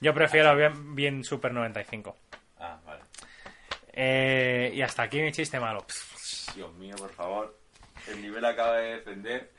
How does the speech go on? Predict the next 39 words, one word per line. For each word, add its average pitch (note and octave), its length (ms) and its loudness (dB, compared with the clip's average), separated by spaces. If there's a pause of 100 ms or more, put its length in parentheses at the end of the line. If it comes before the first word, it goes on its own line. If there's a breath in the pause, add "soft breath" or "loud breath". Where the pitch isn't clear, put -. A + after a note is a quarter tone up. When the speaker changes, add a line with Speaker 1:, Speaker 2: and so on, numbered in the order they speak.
(300 loud breath)
Speaker 1:
Sí, B2+ 120 -4
esto D3+ 1200 8
ya C#3+ 160 6
sé F3 180 4
que E3+ 100 2
os D3 80 4
Speaker 2:
Ahora D#3+ 140 4
Speaker 1:
hemos E3 120 8
Speaker 2:
ya E3 80 6
Speaker 1:
dicho C#3+ 120 10
Speaker 2:
va D3 60 10
Speaker 1:
que E3 60 4
os D3 100 8
Speaker 2:
todo C#3+ 80 10
rodado, C3+ 380 6
ya C#3 100 8
va C#3+ 120 10
todo C#3+ 140 6
para B2 140 4
arriba. G#2 340 -4
Ya C#3+ 240 8
no D3+ 120 2
hay, D3+ 180 2
no C#3+ 60 4
hay D3 100 6
que D#3+ 80 0
preocuparse. D3+ 640 0
Speaker 1:
Ya C#3 160 4
no E3+ 160 8
puede F3+ 220 10
venir F3 200 10
nada D#3+ 220 8
peor. A#2+ 160 4
Bueno, D#3+ 180 8
y - 20 8
nos C3+ 140 0
queda F3+ 280 10
Edward E3 340 8
Vance, C#3+ 580 4